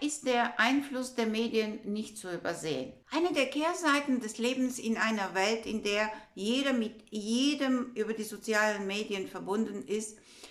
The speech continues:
ist zweifellos die ständige Versuchung,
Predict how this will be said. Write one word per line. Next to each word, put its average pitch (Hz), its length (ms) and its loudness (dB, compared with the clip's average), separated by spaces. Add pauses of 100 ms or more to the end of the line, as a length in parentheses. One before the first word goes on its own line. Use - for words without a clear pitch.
(120)
ist 254 240 -4
zweifellos 269 960 4
die 220 100 -6
ständige 320 720 0
Versuchung, 254 880 0